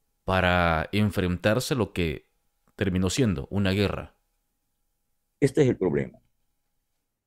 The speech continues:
Speaker 2: Cuando la, se da el problema, el incidente futbolístico de un enfrentamiento entre la selección salvadoreña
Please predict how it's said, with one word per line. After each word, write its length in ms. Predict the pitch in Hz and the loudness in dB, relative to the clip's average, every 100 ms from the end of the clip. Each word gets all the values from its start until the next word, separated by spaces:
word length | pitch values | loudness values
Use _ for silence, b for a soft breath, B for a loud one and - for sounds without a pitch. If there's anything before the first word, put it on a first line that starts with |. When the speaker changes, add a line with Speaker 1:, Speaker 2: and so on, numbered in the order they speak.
| _ _ _ _ | _ _ _ _
Speaker 2:
Cuando 280 | - 120 104 | 2 4 6
la, 420 | 104 98 92 - - _ - | 8 10 10 8 0 _ -20
se 240 | - 120 | -6 -2
da 200 | 123 151 | 2 2
el 120 | 147 | 0
problema, 420 | - 104 113 117 | -2 0 0 0
el 80 | 107 | -2
incidente 540 | 98 - 92 107 110 131 | -4 -6 -4 -2 -4 -8
futbolístico 880 | 117 107 107 117 - 80 - 80 | -6 -2 -2 -2 -8 -16 -4 -2
de 100 | 85 | 0
un 60 | 82 | -2
enfrentamiento 760 | 90 - 104 - 98 101 101 | -6 -6 -6 -2 2 2 2
entre 220 | 98 87 85 | -2 0 0
la 100 | 78 | 0
selección 640 | - 80 - - 104 98 | -2 -4 -4 -2 -2 -2
salvadoreña 840 | - 80 73 73 80 90 85 69 | -4 -4 -2 0 4 4 2 -4